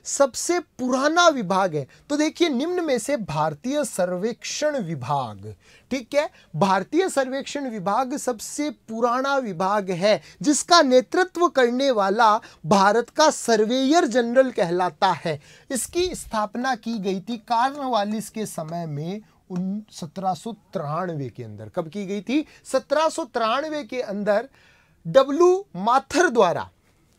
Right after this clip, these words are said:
सत्रह सौ तिरानवे में डब्ल्यू माथर द्वारा, डब्ल्यू माथर द्वारा,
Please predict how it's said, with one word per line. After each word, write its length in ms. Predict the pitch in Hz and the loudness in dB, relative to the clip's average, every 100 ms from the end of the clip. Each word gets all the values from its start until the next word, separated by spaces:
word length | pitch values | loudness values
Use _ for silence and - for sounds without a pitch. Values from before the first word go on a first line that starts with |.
| _ _ _ _ _ _ _ _ _ _ _ | _ _ _ _ _ _ _ _ _ _ _
सत्रह 520 | - - 226 240 254 240 | -18 -8 -6 0 0 0
सौ 160 | 285 | -4
तिरानवे 560 | 220 233 220 240 262 254 | -4 0 0 0 -2 -4
में 220 | 180 185 - _ _ _ _ _ _ _ _ _ _ _ _ _ _ - _ _ _ _ - | -4 -8 -12 _ _ _ _ _ _ _ _ _ _ _ _ _ _ -20 _ _ _ _ -16
डब्ल्यू 600 | 139 202 190 226 226 294 302 - _ - 151 | -4 0 0 -2 -6 -8 -10 -18 _ -16 -8
माथर 580 | 175 196 - - 220 - _ _ 127 | -4 -4 -6 -10 -10 -10 _ _ -8
द्वारा, 420 | 139 123 104 85 _ _ _ _ _ _ _ - _ _ - 139 | -4 -4 -6 -14 _ _ _ _ _ _ _ -20 _ _ -20 -8
डब्ल्यू 440 | 139 147 156 180 214 _ - 135 | -8 -6 -10 -12 -16 _ -18 -14
माथर 560 | 151 165 160 - 196 160 - _ _ _ | -6 -6 -6 -8 -8 -8 -18 _ _ _
द्वारा, 460 | 131 143 117 107 | -12 -8 -6 -8